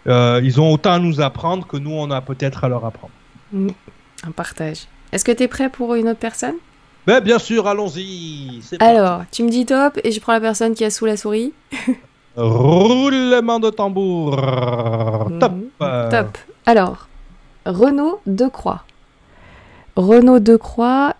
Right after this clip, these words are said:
Speaker 2: dix zéro neuf mille neuf cent quatre-vingt-dix.
Speaker 1: Dix zéro neuf. <laughs> Alors déjà, dix-neuf cent quatre-vingt-dix.
Speaker 2: Ouais.
Speaker 1: Alors, sans que je fasse rien, qu'est-ce qui vous tape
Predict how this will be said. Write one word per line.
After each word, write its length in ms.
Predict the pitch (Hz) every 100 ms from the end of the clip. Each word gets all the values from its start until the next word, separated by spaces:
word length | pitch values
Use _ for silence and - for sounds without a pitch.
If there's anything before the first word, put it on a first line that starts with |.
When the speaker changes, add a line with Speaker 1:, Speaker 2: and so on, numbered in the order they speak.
| -
Speaker 2:
dix 640 | 190 254 285 302 - - - _ _ -
zéro 380 | 202 233 247 233
neuf 520 | 226 247 - - - _ _ _ _ -
mille 260 | 214 262 233
neuf 140 | 226
cent 160 | - 247
quatre-vingt-dix. 840 | 226 - 220 196 175 165 - - _ _ _ _ - _ _ _ _ _ _ _ _ _ _ _ -
Speaker 1:
Dix 800 | 117 123 180 151 - - - _ _ _ _ _ _ _ 104
zéro 460 | 104 117 160 139 123
neuf. 260 | 135 185 - _ _ _ _ _ -
<laughs> 500 | - 131 - - 131
Alors 160 | 127
déjà, 420 | 131 127 143 180 -
dix-neuf 400 | 131 175 160 143
cent 180 | - 180
quatre-vingt-dix. 920 | - 151 - 143 120 113 - - - -
Speaker 2:
Ouais. 260 | 202 190 - _ _ _ _ _ _
Speaker 1:
Alors, 220 | 139 123 113
sans 180 | 185
que 100 | 175
je 100 | 147
fasse 240 | 139 151 -
rien, 200 | 175 190
qu'est-ce 200 | 180 -
qui 140 | -
vous 140 | 139 143
tape 320 | 196 185